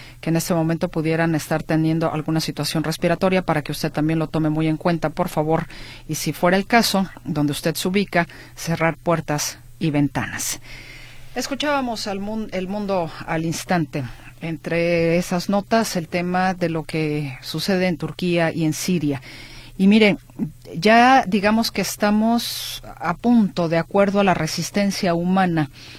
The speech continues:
de que no se encuentren más personas con vida. Pero se localizó hoy precisamente, pudieron rescatar a una mujer de setenta y siete años de entre los escombros.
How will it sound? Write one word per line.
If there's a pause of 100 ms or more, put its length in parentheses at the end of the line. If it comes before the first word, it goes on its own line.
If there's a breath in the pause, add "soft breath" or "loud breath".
(220 loud breath)
de
que
no
se
encuentren
más
personas
con
vida. (540 loud breath)
Pero
se
localizó
hoy
precisamente, (160)
pudieron
rescatar
a
una
mujer
de
setenta
y
siete
años
de
entre
los
escombros.